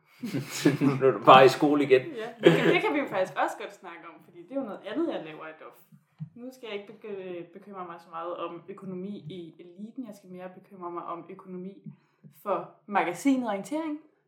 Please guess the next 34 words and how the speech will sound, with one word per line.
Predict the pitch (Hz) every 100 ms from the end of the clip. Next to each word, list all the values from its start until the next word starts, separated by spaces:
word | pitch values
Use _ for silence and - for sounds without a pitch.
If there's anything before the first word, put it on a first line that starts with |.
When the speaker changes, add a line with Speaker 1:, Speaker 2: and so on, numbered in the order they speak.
| _
Speaker 1:
Ja, | 110 117 -
for | 117
hvad | 151 170
er |
det, | 156
din | 135
opgave | 131 165 127
er | 110 117
på | 120
magasinet | 113 110 151
Orientering? | 110 107 165 - - 214
Speaker 2:
Jamen, | 208 190 185
jeg | 190 190 196 208 202 - _ -
er | 202 190
jo | 190 190
det, | 233 233
som | 233 202
jeg | 185
selv | 185 - 285 277 269 226
vil | 214 202
kalde | 208 190 180 175 - _
ansvarshavende | 208 226 - 214 190 - 208 185 185
redaktør. | 180 175 - - 247 - - - _ _ _ _ _ _ _ _ _ -
Og | 202 190 180 175 175
hvor | 185
jeg | 180 175
er | 170
ansat | 185 202 220 202
sammen | - 196 180 180
med | 175 175 -
Camilla, | 180 180 175 175 - _
øh, | 190 175 175 180
Camilla | 185 185
Bevense. | 190 214 254 277